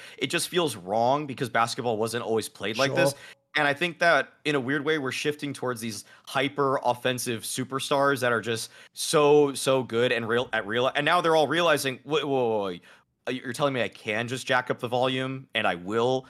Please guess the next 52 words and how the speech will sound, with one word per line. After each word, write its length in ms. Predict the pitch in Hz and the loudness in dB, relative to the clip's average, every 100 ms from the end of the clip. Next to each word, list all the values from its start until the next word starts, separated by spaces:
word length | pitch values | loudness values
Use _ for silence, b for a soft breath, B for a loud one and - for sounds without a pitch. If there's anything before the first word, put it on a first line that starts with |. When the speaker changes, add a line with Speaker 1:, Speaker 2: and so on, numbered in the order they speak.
| b | b
Speaker 1:
maintain 580 | 123 127 139 131 131 131 107 | -4 -2 0 -2 -2 -4 -4
a 60 | 104 | -4
h-, 120 | 147 | -2
pretty 160 | 147 135 | -2 0
high 160 | 123 | 2
level 260 | 127 120 120 | 2 2 0
of 80 | 117 | 0
efficiency 480 | 104 120 120 135 | -2 -4 -4 -4
as 100 | 117 | -4
long 220 | 98 101 107 | -2 -4 -4
as 100 | 98 | -6
my 140 | 95 | -8
cardio 480 | - 92 101 110 107 | -6 -4 -2 -2 -4
is 80 | 104 | -4
in 80 | |
order?" 340 | 110 117 135 127 B B | -2 0 0 -2 B B
Well, 320 | 113 107 104 92 | 0 0 0 -2
I'm 140 | 104 | -4
just 140 | 117 - | -4 -4
gonna 120 | 113 | -2
start 160 | 117 95 | -2 -2
doing 220 | 120 120 | -2 -2
that 180 | 101 92 | -2 0
now. 300 | 95 92 90 B B - | 0 0 -4 B B -4
And 180 | 104 101 | -2 -2
it's, 80 | - 127 | -6 -4
it's 180 | 127 135 | -4 0
made 220 | 151 143 | 0 2
basketball 480 | 127 123 117 117 98 | 0 0 -2 0 0
a 20 | |
little 220 | 104 110 | -2 -4
bit 160 | 120 95 | -4 -6
weird 420 | 98 113 131 139 b b | -4 -2 -2 -6 b b
with 180 | 131 123 | -6 -4
the, 280 | 127 120 113 107 | -4 -4 -4 -6
with 100 | 104 | -2
how 140 | 127 | -2
many 180 | 117 107 | -2 -6
people 240 | 107 110 | -6 -4
are 60 | 104 | -4
just 120 | 98 | -4
scoring 280 | - 104 92 | -4 -4 -4
sixty 400 | - 120 - 101 | -8 -8 -8 -10
plus 320 | - 87 - | -8 -8 -8
this 120 | 110 | -8
season, 280 | - 117 117 | -6 -6 -6
for 140 | 117 | -6
example. 420 | 110 120 117 123 113 | -6 -4 -2 0 0
But 260 | 104 90 B B B | -2 -4 B B B
I, 140 | 107 - | -2 0
I 120 | 120 | -2
don't, 360 | 117 139 139 | 2 2 2